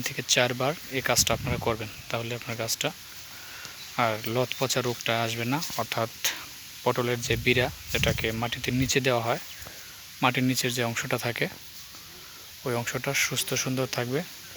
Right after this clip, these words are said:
রোগমুক্ত থাকবে, তাহলে গাছটা আপনার সহজে মারা যাবে না,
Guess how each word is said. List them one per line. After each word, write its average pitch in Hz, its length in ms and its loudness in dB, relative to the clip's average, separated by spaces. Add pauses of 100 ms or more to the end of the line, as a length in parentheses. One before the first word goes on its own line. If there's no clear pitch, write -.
(180)
রোগমুক্ত 127 440 2 (120)
থাকবে, 117 260 -2 (920)
তাহলে 117 260 -2
গাছটা 117 280 4
আপনার 131 220 2
সহজে 127 300 2 (500)
মারা 131 220 8
যাবে 101 200 2
না, 104 40 -10